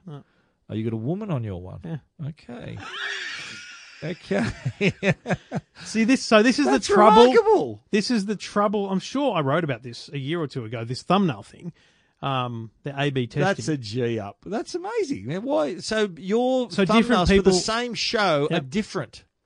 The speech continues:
Speaker 1: Yeah, because they, I react to different thumbnails. They've worked out what I react to. Have you got
Speaker 2: Wow.
Speaker 1: comedians in cars getting coffee and trending now?
Speaker 2: Uh, hang on.
Speaker 1: Or Jim Jeffries, This Is Me Now, which is
Speaker 2: Hang on,
Speaker 1: funny
Speaker 2: hang
Speaker 1: as all
Speaker 2: on.
Speaker 1: hell, by the way.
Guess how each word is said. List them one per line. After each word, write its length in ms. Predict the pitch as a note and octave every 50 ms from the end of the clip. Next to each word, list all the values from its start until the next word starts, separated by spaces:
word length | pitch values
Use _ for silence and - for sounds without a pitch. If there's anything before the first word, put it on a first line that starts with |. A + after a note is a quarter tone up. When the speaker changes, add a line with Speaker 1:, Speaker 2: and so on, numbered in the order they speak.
| _ - -
Speaker 1:
Yeah, 140 | A3 C4+ A#3+
because 380 | C3+ E3+ F3 - F#3 F#3+ E3+ D3
they, 160 | F3+ F#3 F#3 -
I 160 | E3+ F3+ G3
react 440 | G3+ F#3+ F#3+ F3 F3 F#3 F#3+ F#3 -
to 100 | - E3+
different 300 | E3+ F3 - G#3 F#3+ -
thumbnails. 360 | F#3+ A3 C#4 B3 B2+ B2 B2
They've 140 | D3 E3 D#3
worked 260 | D#3 F3 F#3+ F#3+ - G3
out 100 | F#3 E3
what 140 | E3 E3+
I 80 | E3 D#3+
react 380 | D#3 D3 C#3 C3+ C3 B2 - -
to. 80 | - F#3+
Have 100 | F3+ F3+
you 60 | F#3+
got 100 | F#3+ D3
Speaker 2:
Wow. 60 | D#3
Speaker 1:
comedians 340 | E3+ E3+ E3+ E3+ D#3+ D3 D3
in 80 | D#3
cars 280 | - - E3 D#3+ D#3+ D3
getting 200 | D#3 D#3 D3+ C#3+
coffee 320 | - F3 E3+ - - F#3+
and 100 | D#3 C3+
trending 280 | - E3 D#3+ D#3 D#3 D#3
now? 200 | D#3 E3+ G#3+ D4 _ _ _ -
Speaker 2:
Uh, 500 | A#2+ A#2+ A#2 A2+ A#2 A2+ A2+ A2+ A2 A2+
hang 180 | A#2+ A#2 G#2+ G#2
on. 160 | C3+ E3+ F3 _ _ _ _ _ _ -
Speaker 1:
Or 100 | - B2
Jim 220 | - D#3 D3+ C#3+
Jeffries, 360 | C#3 D#3 D3+ - D#3 C#3+ B2+
This 180 | C3+ D3 - -
Is 100 | C#3+ C3
Me 180 | C#3+ C#3+ C#3
Now, 320 | C3+ C3+ C#3+ E3+ G3+ G#3+ - _
which 120 | - -
is 120 | A2 G#2+ A#2
Speaker 2:
Hang 100 | A#2+ A2+
on, 60 | A2
Speaker 1:
funny 160 | D#3 D#3 C#3+
Speaker 2:
hang 60 | B2+ A2+
Speaker 1:
as 40 | A#2+
all 100 | A#2+ A#2+
Speaker 2:
on. 60 | A2
Speaker 1:
hell, 120 | A#2 B2 A#2
by 160 | A#2 A#2 A2+
the 80 | A2+
way. 100 | A2+ B2+